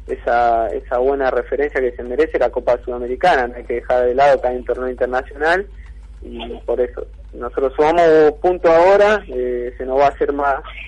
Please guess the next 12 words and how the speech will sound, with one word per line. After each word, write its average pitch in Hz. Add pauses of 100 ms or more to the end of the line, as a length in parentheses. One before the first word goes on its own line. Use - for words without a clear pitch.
(100)
más 143
tranqui 160
para 127
después 135
a-, 127
afrontar 131
una 131
Copa 135
Internacional 127
como 131
la 120
Sudamericana. 131